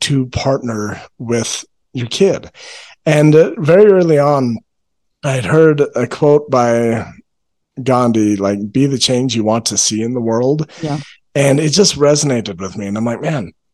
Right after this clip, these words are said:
Speaker 1: what if we could be the change that we want to see in our teens?" And that's kind of the first step to create this partnership. When you see something that you want to change in your teen or even your toddler,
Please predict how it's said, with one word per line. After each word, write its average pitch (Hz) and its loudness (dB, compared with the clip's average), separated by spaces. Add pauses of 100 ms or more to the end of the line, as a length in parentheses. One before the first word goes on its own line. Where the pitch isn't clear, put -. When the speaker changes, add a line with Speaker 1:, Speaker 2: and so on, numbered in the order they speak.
(100)
Speaker 1:
what 165 2
if 202 -2
we 320 4
could 147 -4
be 151 4
the 156 0
change 135 -2
that 127 -6
we 123 0
want 127 0
to 117 0
see 143 0
in 120 -2
our 95 -6
teens?" 113 -4 (480)
And 151 2
that's 160 0
kind 233 2
of 214 2
the 165 2
first - 0 (120)
step - -2
to 135 -2
create 143 -2
this 127 -2 (140)
partnership. 90 -6 (440)
When 143 0
you 143 2
see 262 4
something 170 2
that 151 0
you 139 -4
want 165 4
to 170 2
change 160 0
in 143 -2
your 131 0
teen 120 -2
or 131 0
even 160 2
your 156 0
toddler, 113 -4